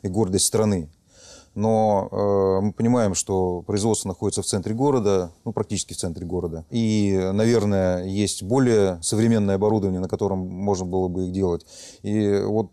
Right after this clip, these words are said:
э, мы сейчас выделяем место, не... конечно, торговые объекты тоже хорошо, но когда строятся заводы, я считаю, это здорово. Тем более это делается в рамках реализации федеральной программы по оборонному комплексу. Это рабочие места, это позитивно.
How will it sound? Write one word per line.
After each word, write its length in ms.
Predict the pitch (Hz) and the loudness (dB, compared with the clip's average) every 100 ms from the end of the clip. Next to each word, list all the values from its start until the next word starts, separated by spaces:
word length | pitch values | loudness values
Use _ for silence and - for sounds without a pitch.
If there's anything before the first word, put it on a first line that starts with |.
| - | -4
э, 340 | 104 101 101 101 | 0 2 2 2
мы 160 | 113 | 0
сейчас 280 | - 117 - | 0 -2 -2
выделяем 420 | 101 107 104 101 95 | 0 2 4 2 2
место, 240 | 107 101 98 | 0 0 -4
не... 140 | 92 - _ _ _ | -8 -10 _ _ _
конечно, 320 | 117 110 107 - _ _ | -2 -2 -4 -8 _ _
торговые 420 | 123 127 139 123 | 0 4 4 4
объекты 280 | 120 127 - | 4 2 0
тоже 220 | 170 139 | 2 2
хорошо, 500 | - 98 92 95 80 - - - - | 2 0 0 -4 -6 -10 -20 -18 -4
но 120 | 104 | -2
когда 240 | 110 110 | 0 0
строятся 360 | 117 135 120 101 | 2 2 2 2
заводы, 520 | 107 127 135 98 87 95 | 2 2 4 2 0 -2
я 120 | 98 | -4
считаю, 240 | - 101 92 | -2 -2 0
это 240 | 98 - | -2 -4
здорово. 460 | - 92 104 95 87 | -8 -2 0 2 0
Тем 160 | 107 107 | -2 0
более 200 | 127 110 | 2 2
это 120 | 101 | 0
делается 600 | 104 107 101 - 98 85 - - - - | 0 2 2 0 -2 -4 -12 -20 -14 -4
в 80 | |
рамках 320 | 101 107 95 110 | -2 0 -4 -2
реализации 800 | 107 104 110 101 - 98 92 | 0 2 0 0 -2 0 0
федеральной 480 | 90 101 120 143 135 | -2 -2 2 4 2
программы 680 | 110 110 110 107 101 92 90 _ | 0 0 2 2 0 -2 -4 _
по 360 | 101 98 95 82 - | 0 2 2 -2 -12
оборонному 460 | - 95 104 98 95 | -8 -2 0 0 -2
комплексу. 640 | - 95 87 - 92 80 - - - _ | -2 -4 -4 -8 -8 -10 -14 -20 -20 _
Это 240 | 98 95 | -4 0
рабочие 380 | 107 113 107 104 | 2 2 0 0
места, 580 | 101 104 - 135 143 113 - | -2 -2 0 2 2 -2 -6
это 200 | 98 101 | -6 -4
позитивно. 560 | 104 98 92 80 76 | -4 -4 -6 -8 -12